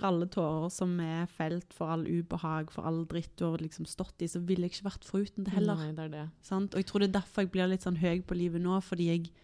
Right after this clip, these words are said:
Speaker 1: jeg liker retningen, jeg liker at jeg har satt intensjoner om hva jeg vil,
Speaker 2: Mm.
Speaker 1: hvor jeg vil, og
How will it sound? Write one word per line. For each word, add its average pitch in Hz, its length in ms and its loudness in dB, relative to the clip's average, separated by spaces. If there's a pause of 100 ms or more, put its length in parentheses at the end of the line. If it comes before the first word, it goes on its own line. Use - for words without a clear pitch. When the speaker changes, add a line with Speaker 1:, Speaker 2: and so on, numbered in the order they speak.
(960)
Speaker 1:
jeg 180 80 -2
liker 185 480 0
retningen, 185 500 4
jeg 175 140 2
liker 175 320 2
at 160 80 -2
jeg 165 80 0
har 165 80 0
satt - 580 -8 (720)
intensjoner 180 640 0
om 165 100 0
hva 165 160 -2
jeg 160 80 -4
vil, 180 380 4 (100)
Speaker 2:
Mm. 180 360 4
Speaker 1:
hvor 185 220 4
jeg 180 120 0
vil, 175 300 2 (920)
og 170 40 -2